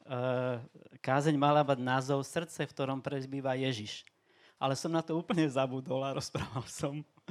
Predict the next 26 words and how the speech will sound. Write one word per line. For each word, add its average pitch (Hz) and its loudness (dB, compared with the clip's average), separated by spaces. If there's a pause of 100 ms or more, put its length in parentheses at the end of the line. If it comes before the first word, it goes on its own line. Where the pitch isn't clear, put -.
(680)
síce 196 0
možno 180 8
v - 0
tej 180 6
téme, 143 4
ale, 139 2 (320)
ale 139 -2
neviem, 143 -2
či 147 -6
to 139 -2
naozaj 135 0
sa 127 -4 (100)
ten 135 0
názov 135 2
hodil 139 0
k - -12
tomu. 139 0
Takže 135 4
dneska 147 6
to 147 6
bude 139 6
naozaj, 135 4
alebo 123 0
teda 127 0
to 120 -2
skúsim, 127 0